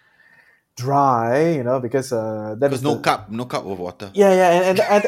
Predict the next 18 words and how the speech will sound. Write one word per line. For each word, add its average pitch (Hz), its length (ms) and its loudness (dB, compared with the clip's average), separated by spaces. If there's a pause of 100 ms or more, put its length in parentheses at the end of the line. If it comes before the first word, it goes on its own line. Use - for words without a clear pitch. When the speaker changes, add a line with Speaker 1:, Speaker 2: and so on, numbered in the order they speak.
Speaker 1:
and 220 120 6
I 240 80 6
think 294 200 2
that's 269 180 6
the, 175 160 8
that, 208 220 2
okay, 214 220 4
and 214 100 2
I, 233 160 2
and 214 120 2
I 226 60 2
think 285 240 -2
there's 160 240 6
some 208 300 0
level 175 280 6
of 151 100 2
stalistics 127 840 -4
involved. 156 500 -6